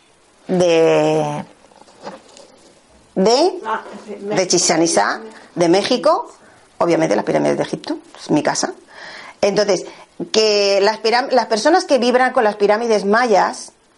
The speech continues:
son una puerta al sol central de Alción.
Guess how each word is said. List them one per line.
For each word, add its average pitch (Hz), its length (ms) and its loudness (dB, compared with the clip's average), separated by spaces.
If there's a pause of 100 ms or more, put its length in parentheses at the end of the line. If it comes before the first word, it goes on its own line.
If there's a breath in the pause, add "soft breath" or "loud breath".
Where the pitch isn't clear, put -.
(220)
son 240 220 2
una 262 320 2
puerta 277 380 2
al 202 220 2
sol 247 220 0
central 214 380 2
de 220 60 2
Alción. 165 600 0